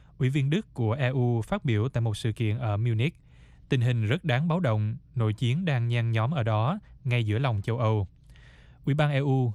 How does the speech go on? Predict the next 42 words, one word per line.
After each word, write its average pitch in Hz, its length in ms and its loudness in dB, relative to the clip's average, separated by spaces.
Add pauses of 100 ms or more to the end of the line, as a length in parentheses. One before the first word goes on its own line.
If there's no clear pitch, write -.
cơ 143 160 0
quan 123 300 0
quản 110 180 0
lý 120 180 2
Liên 147 180 -2
hiệp 110 220 -2
Âu 117 140 0
Châu, 117 340 2
sợ 107 220 -2
rằng 110 280 0
Catalonia 113 840 0
tách 175 160 -2
ra 139 140 0
độc 107 180 -2
lập 110 160 2 (320)
có 220 100 -4
thể 117 300 0
sẽ 110 240 -2
khuấy 143 240 -2
động 110 300 -2
phong 127 240 -2
trào 113 200 0
ly 113 160 0
khai 117 300 0
tại 107 140 -4
những 104 160 -2
nơi 127 140 0
khác 135 340 -2
trên 117 160 -2
toàn 104 200 -2
thế 113 100 -4
giới. 113 400 2 (560)
Ông 127 320 0
Oettinger 120 640 0
và 110 160 0
Ủy 113 220 -2
ban 127 240 -2
E 131 100 -2
U 123 400 -2
kêu 127 140 0
gọi 107 240 -2
Madrid 113 460 -2